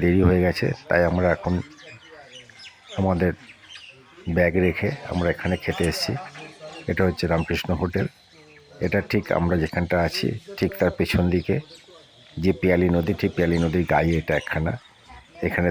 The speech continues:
থাকা, এখানে খাওয়া ভালো এবং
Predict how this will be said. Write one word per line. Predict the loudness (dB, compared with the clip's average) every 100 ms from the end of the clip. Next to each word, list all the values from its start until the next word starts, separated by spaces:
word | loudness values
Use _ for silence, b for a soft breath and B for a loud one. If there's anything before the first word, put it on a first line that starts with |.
| 0
থাকা, | -2 -2 -6 -10 -12 -8
এখানে | -2 0 0 0 0
খাওয়া | 2 2 0 -4 -12 -12 -14 -16 -20 -20 -20 -20 -20 -20 -8 -2
ভালো | 0 0 -2 -8 -8 -2
এবং | 0